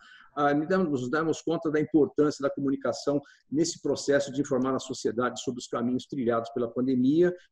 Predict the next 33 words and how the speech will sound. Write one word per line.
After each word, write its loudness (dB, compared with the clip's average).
e 6
as 6
estratégias 2
para -4
enfrentá-la -2
de -4
forma 2
eficaz. -4
Por 2
outro 0
lado, 0
também 6
há 4
muito 4
de -8
desinformação, -2
passada -4
de -2
forma -4
intencional -2
ou 4
não, 2
que -12
também 8
impacta -2
no -4
comportamento 0
social -2
e 4
nos -2
resultados -2
das -4
políticas -4